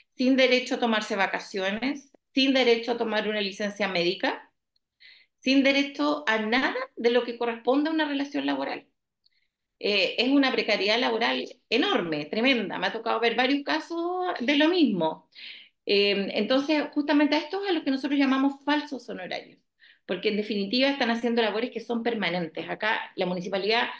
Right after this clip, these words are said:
todos los días, todos los años, tiene que tener gente que haga labores de aseo y mantención de áreas verdes, de nuestras calles. No es una labor específica, puntual o accidental o determinada en el tiempo,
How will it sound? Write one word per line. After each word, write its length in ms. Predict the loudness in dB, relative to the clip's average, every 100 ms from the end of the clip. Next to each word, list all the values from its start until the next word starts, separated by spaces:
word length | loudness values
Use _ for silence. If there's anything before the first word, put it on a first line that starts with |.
| -20 _ _ -4
todos 360 | 2 4 4
los 140 | 4 2
días, 480 | 2 2 2 0 -2
todos 320 | 2 4 4
los 180 | 0 0
años, 580 | 2 2 2 -2 -4 -4
tiene 300 | 0 0 2
que 80 | 0
tener 520 | -2 -2 0 0 -4
gente 460 | -6 -4 -2 -2 -4
que 120 | 0
haga 380 | 0 0 0 0
labores 380 | -2 -2 -4 -6
de 60 | -10
aseo 280 | -4 -2 0
y 40 |
mantención 640 | -2 -2 -6 -2 -2 -2 -6 -16 -12
de 100 | -2
áreas 240 | 2 2 4
verdes, 640 | 4 4 4 4 4 4
de 80 | 2
nuestras 320 | -4 -8 -12 -2
calles. 680 | 2 4 4 4 2 -2 -12 _ -4
No 140 | -2
es 240 | -2 -4 -2
una 280 | -2 0 0
labor 300 | 0 0 -2
específica, 720 | -2 -8 -6 -6 -2 -2 -2
puntual 540 | -6 -2 0 2 4
o 40 | 2
accidental 800 | 0 -4 -2 -2 0 2 2
o 80 | 2
determinada 560 | 0 0 -4 -2 0 2
en 80 | 0
el 140 | -4
tiempo, 420 | -6 -8 -14 -20